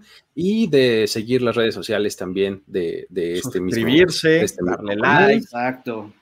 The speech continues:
Speaker 1: Todo eso que ustedes ya
Speaker 3: Comenten.
Speaker 1: saben y lo hacen muy bien.
Speaker 3: Comenten, este, díganos qué les gusta, qué no les gusta. Eh, realmente <clears throat> le-,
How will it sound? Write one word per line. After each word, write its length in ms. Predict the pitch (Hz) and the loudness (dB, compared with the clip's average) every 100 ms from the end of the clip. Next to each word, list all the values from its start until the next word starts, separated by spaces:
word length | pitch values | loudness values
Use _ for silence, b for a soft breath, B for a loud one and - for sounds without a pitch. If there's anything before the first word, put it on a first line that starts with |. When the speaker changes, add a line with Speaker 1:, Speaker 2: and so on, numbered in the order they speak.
| _ - | _ 2
Speaker 1:
Todo 400 | 147 147 139 135 | 4 6 6 6
eso 340 | 139 156 147 | 6 6 4
que 120 | 139 | 2
ustedes 240 | 110 127 123 | -2 2 4
ya 20 | |
Speaker 3:
Comenten. 320 | 143 151 151 | 6 6 2
Speaker 1:
saben 140 | 135 87 | 0 -2
y 40 | |
lo 140 | 82 | -6
hacen 200 | - 85 | -10 -10
muy 80 | 82 | -12
bien. 140 | 80 - | -14 -6
Speaker 3:
Comenten, 640 | 135 143 147 151 139 127 | -2 2 2 4 4 4
este, 320 | 123 120 127 120 | 2 -2 0 2
díganos 400 | 151 151 135 143 | 4 4 2 0
qué 100 | 151 | 2
les 200 | 139 127 | 2 4
gusta, 360 | 156 156 139 | 4 4 2
qué 100 | 143 | 0
no 140 | 143 143 | 0 0
les 220 | 123 117 | 0 0
gusta. 760 | 139 156 - 143 135 139 131 | 2 2 2 2 2 4 2
Eh, 220 | 113 113 113 127 | 0 -4 -4 -4
realmente 520 | 143 151 156 139 - _ | -2 2 2 0 -4 _
<clears throat> 140 | _ - | _ -12
le-, 200 | 117 | -12